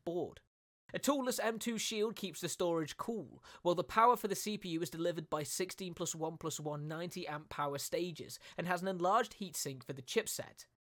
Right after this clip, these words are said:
Like most other higher-end motherboards, storage includes four P C I E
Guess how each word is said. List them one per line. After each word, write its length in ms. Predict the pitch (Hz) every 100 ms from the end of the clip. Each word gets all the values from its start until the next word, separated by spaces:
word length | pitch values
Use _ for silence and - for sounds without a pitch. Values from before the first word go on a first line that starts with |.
| -
Like 160 | 247
most 260 | 247 269 -
other 140 | 240
higher-end 580 | 226 233 220 202 196 180
motherboards, 580 | 151 196 190 135 139 160
storage 400 | - 220 220 202
includes 380 | 202 185 190 185
four 260 | - 190
P 220 | 202 - 190
C 220 | - 190
I 80 | 175
E 240 | 165 160